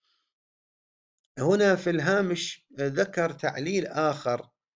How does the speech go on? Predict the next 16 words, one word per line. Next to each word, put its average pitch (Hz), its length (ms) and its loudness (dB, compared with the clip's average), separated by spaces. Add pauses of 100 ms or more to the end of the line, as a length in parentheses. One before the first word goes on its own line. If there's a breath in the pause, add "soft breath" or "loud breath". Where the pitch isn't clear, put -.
(420)
بعدم 123 840 -2
دخول 123 380 -2
حرف 139 340 -4
الجر 123 500 -2 (240)
على 120 160 -4
الفعل 120 460 -4
والحرف، 147 560 -2 (720)
قال: 151 320 6
"أي 147 440 4
اختصاص 147 560 0
دخول 143 340 0
حرف 143 300 -2
الجر 135 300 0
به، 147 240 -4
فلأن 139 500 -2
الجر 143 640 0